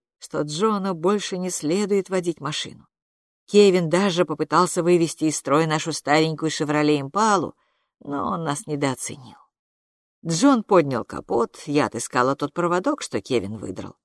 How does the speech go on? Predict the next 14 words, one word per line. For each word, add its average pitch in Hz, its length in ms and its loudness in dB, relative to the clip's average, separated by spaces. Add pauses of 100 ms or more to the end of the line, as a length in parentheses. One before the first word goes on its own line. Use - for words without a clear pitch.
(120)
и 226 100 -6
мы 185 260 -4
быстренько 147 720 -4
починили 131 560 -6
свою 120 300 -2
лошадку. - 580 -8 (760)
Даже 147 440 0
если 135 360 0
отпрыски 156 540 2
давно 156 360 4
вышли 156 280 2
из 147 120 0
подросткового 151 760 4
возраста, 151 720 -2